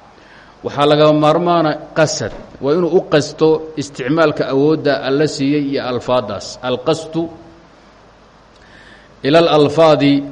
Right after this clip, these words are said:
wa iqaaci talaaqi waa, waa asna rukni saddexaad. Rukniga afraad waa almaxal. Almaxal.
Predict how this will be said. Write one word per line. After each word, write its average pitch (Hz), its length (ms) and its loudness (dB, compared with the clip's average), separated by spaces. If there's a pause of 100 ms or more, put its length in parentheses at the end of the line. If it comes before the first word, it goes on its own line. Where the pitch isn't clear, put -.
(120)
wa 131 160 -4
iqaaci 143 480 2
talaaqi 143 680 2 (140)
waa, 127 200 0 (260)
waa 131 280 0
asna 151 240 -2
rukni 135 340 0
saddexaad. 101 520 -6 (300)
Rukniga 180 460 2 (300)
afraad 147 580 2 (100)
waa 139 160 0
almaxal. 139 500 2 (1800)
Almaxal. 123 540 0